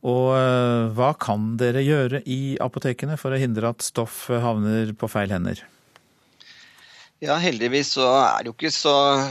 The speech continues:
Speaker 2: veldig mye av disse stoffene som går på apotek, men, eh, nettopp fordi det er, eh, sjeldent at det skjer,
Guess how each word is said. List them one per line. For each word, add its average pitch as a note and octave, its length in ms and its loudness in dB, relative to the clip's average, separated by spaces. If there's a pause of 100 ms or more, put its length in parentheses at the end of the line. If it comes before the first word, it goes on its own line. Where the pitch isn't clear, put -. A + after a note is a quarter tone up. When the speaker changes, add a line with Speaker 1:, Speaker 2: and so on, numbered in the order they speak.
(240)
Speaker 2:
veldig B2+ 320 0
mye A#2 320 -2 (140)
av C3 40 -2
disse B2 240 -8
stoffene G2+ 400 -12
som C3+ 140 -12
går A#2 160 -4
på C3 180 -2
apotek, G#3 460 -4
men, B2+ 380 -4
eh, C#3 420 0
nettopp C3 400 -10
fordi B2 260 -6
det B2 140 -2
er, A#2 240 0
eh, B2+ 560 -6
sjeldent C#3 640 -6 (100)
at - 100 -16
det - 100 -6
skjer, F3 280 0